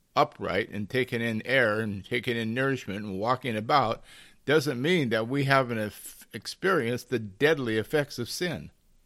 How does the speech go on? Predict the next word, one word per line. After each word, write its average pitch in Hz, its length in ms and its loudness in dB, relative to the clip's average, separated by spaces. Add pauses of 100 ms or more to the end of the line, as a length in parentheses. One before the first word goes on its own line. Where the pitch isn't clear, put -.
(2750)
Sinners 139 680 -2